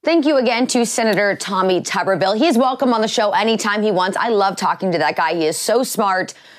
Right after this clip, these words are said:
so intelligent, always speaks the truth. And, you know, one of his last comments that he made was he wants to come back on to talk about keeping biological men out of women's sports.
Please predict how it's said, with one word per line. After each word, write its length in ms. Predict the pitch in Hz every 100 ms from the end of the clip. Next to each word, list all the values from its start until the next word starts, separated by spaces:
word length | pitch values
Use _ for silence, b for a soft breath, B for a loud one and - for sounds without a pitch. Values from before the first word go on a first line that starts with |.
| B
so 260 | - 269 294
intelligent, 560 | 247 208 190 185 202
always 340 | - 196 262 269
speaks 280 | - 226 -
the 120 | 202
truth. 460 | - 175 165 165 -
And, 500 | - 190 190 185 190
you 140 | 156 196
know, 140 | 190
one 200 | 175 220
of 100 | 214
his 120 | 196
last 380 | 196 180 185 -
comments 360 | - 220 190 170
that 100 | 165
he 80 | 175
made 400 | 190 208 170 156
was 180 | 170
he 80 | 190
wants 220 | 165 170
to 80 | 190
come 160 | 196 180
back 240 | 165 -
on 160 | 180 165
to 60 |
talk 260 | 160 175 175
about 260 | 175 147 -
keeping 580 | 254 - 202 175 170 B B B -
biological 640 | 233 226 208 190 165 196
men 300 | 196 185 175
out 100 | 180
of 80 | 170
women's 300 | 170 165 -
sports. 600 | 247 220 180 180 -